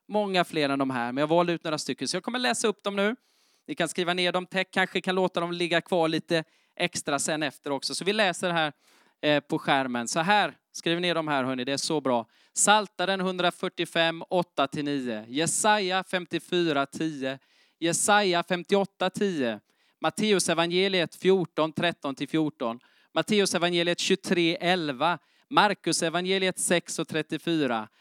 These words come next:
Markus evangeliet tio fyrtiofem. Lukas evangeliet sex och trettiosex. Romarbrevet tolv och femton. Efesierbrevet två och tio.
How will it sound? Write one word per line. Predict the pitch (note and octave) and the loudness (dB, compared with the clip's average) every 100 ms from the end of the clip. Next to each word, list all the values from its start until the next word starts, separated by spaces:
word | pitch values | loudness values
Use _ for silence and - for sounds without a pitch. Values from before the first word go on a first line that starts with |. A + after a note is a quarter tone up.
| _ | _
Markus | D#3+ G#3 G#3+ F#3 F3 | 4 6 4 0 0
evangeliet | E3 F3 E3 E3 - | -2 0 0 0 -2
tio | G3 F3 D3+ | 0 0 0
fyrtiofem. | D#3+ F3 D#3 F3 G3+ F#3 A2 - _ _ | 0 -2 -2 0 0 -2 -10 -16 _ _
Lukas | D3+ G3+ G#3 - F3 E3 | 0 2 2 -2 -2 0
evangeliet | F3+ F3+ G3 F#3 F3 D#3+ - - _ - | 0 0 0 0 2 0 -2 -14 _ -4
sex | F#3 F3+ - F#3 | -2 -2 -4 -6
och | |
trettiosex. | - E3+ - D#3+ - B2 - - - | -4 -6 -4 -8 -4 -6 -8 -14 -2
Romarbrevet | C#3+ G3+ G3 F#3 F3+ F3+ F#3 - | 0 4 4 4 2 0 -2 0
tolv | F#3+ F#3+ F3+ | 2 2 0
och | F3+ | -2
femton. | - F3+ E3 C#3+ C#3+ | 0 -2 -2 -4 -2
Efesierbrevet | F3 - A3 A3+ - F3+ F3 F#3 F3+ - | -4 0 0 0 0 -2 -2 -2 -2 -4
två | - F#3+ | 0 0
och | F3+ | 0
tio. | - F#3+ F3 E3+ | -2 -2 0 -2